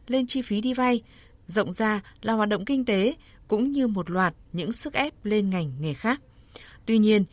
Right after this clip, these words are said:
nhiều chuyên gia đánh giá mức ảnh hưởng của đợt tăng lãi suất này tới kinh tế Việt Nam là không đáng kể. Phóng viên Đài Tiếng nói Việt Nam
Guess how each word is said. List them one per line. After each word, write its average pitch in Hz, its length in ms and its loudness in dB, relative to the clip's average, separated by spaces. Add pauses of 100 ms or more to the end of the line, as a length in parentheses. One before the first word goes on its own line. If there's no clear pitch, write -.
(260)
nhiều 240 240 6
chuyên 294 180 -4
gia 285 140 -2
đánh 247 140 2
giá 233 320 0 (360)
mức 320 160 -2
ảnh 196 240 0
hưởng 175 320 0
của 185 200 -6
đợt 180 120 2
tăng 226 240 -2
lãi 202 120 -4
suất 320 200 -8
này 190 240 2 (320)
tới 196 180 2
kinh 233 220 0
tế 208 140 2
Việt 220 180 2
Nam 190 240 0 (140)
là 175 220 -6
không 190 260 -6
đáng 175 140 -2
kể. 202 240 2 (500)
Phóng 190 180 -4
viên 220 240 2
Đài 180 120 0
Tiếng 165 160 -6
nói 180 100 -4
Việt 208 140 -2
Nam 180 220 -2